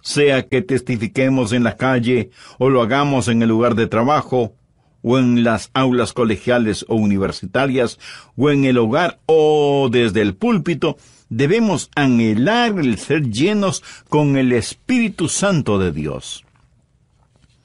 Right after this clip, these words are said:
Tercero, oportunidad. Veamos lo que dice Efesios cinco, del verso catorce al diecisiete. Por lo cual dice,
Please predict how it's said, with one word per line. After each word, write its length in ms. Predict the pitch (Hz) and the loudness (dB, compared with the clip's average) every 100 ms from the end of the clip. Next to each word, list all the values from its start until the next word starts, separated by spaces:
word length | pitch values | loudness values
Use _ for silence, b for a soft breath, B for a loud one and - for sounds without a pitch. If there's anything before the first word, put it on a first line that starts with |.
| _ _ _ _ _ _ _ _ _ | _ _ _ _ _ _ _ _ _
Tercero, 680 | 151 151 151 247 226 175 - _ | -2 -2 -2 0 0 -2 -4 _
oportunidad. 880 | - 101 107 95 98 92 82 90 78 _ _ _ _ _ _ _ _ _ B B B | -4 -2 -2 -2 -2 0 0 -2 -2 _ _ _ _ _ _ _ _ _ B B B
Veamos 340 | 139 190 208 | 0 2 2
lo 120 | 165 135 | 0 0
que 120 | 185 | 0
dice 240 | 190 160 | 0 -2
Efesios 400 | 196 160 131 147 | -2 -2 0 -2
cinco, 400 | - 156 110 95 | 0 0 2 0
del 240 | 92 95 95 | 0 0 0
verso 760 | 135 117 - 127 113 110 101 _ _ | 0 -2 -2 2 2 0 -4 _ _
catorce 480 | 107 92 113 104 123 | -6 -2 -2 0 -2
al 120 | 104 | -2
diecisiete. 800 | 101 92 98 - 123 - 82 _ _ _ _ _ b b b b b b b | -4 -4 -6 -2 -2 0 -6 _ _ _ _ _ b b b b b b b
Por 200 | 208 196 | -2 0
lo 140 | 202 | -2
cual 220 | 202 226 196 | 0 0 0
dice, 420 | 190 - 160 | -2 -2 -2